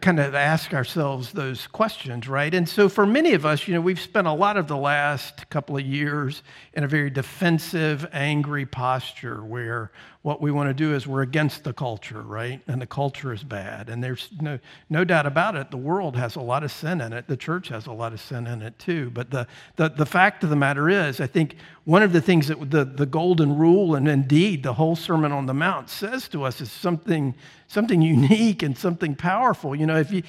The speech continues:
if you wanna be subversive, if you wanna be countercultural, if you wanna, you know, be different and challenge, I came across this this week, and I thought it was pretty interesting. Christianity's been revolutionary for different reasons at different points in history.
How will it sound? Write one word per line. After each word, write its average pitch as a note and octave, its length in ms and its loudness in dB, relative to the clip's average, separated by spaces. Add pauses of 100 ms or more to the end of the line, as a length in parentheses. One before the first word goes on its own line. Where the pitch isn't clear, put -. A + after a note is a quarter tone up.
(120)
if D3+ 140 -2
you A3+ 140 0
wanna D4 160 4
be F3 160 -2
subversive, D3 1040 -2
if C3 160 -4
you G#3 140 0
wanna C4 220 0
be C#3+ 180 -4
countercultural, D#3 1120 -2
if A#2+ 120 -8
you G3+ 180 0
wanna, D3+ 300 -2 (360)
you D#3 140 0
know, C#3 200 0
be D#3 580 2 (260)
different D#3+ 840 4
and C#3 300 -6
challenge, D#3+ 680 2
I C#3 100 -2
came A3+ 280 -2
across C#3 320 -4
this - 240 -6
this C#3+ 280 -10
week, D#3 220 -2
and E3+ 100 0
I F3+ 60 -2
thought C4+ 180 -2
it A#3+ 60 0
was G#3 140 0
pretty A#3 320 -4
interesting. D3+ 340 -2
Christianity's A3+ 600 0
been E3 160 2
revolutionary F#3 840 2
for D3+ 160 -2
different F#3 340 0
reasons F3 520 2
at D3 120 -6
different F3+ 360 -2
points D#3 260 -4
in C#3+ 120 -6
history. D#3 460 -4